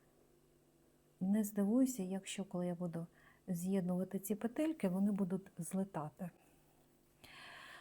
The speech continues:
Так, і далі я беру свою підготовлену ниточку, продіваю. Ось тут можна вирівняти, обрізаю кінчики, щоб вони, щоб вони були рівненькі, так?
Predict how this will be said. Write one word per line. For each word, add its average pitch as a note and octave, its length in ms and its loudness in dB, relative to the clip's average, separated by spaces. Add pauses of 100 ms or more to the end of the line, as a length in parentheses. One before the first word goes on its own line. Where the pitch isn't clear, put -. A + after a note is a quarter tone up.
(520)
Так, F#3 340 0
і D#4 160 4
далі A3+ 400 6
я G3 340 2
беру G3 240 0
свою F3+ 380 -4
підготовлену F3+ 840 0
ниточку, D4 800 0 (560)
продіваю. F3+ 800 -4 (1300)
Ось - 80 -20
тут - 240 -10
можна E3 280 -6
вирівняти, E3+ 680 -6 (1500)
обрізаю F3+ 580 -6
кінчики, D4 560 -4
щоб - 240 -12
вони, F#3+ 340 -2
щоб - 240 -8
вони G3+ 200 2
були F#3 240 2
рівненькі, E3 580 -2
так? C4 340 -6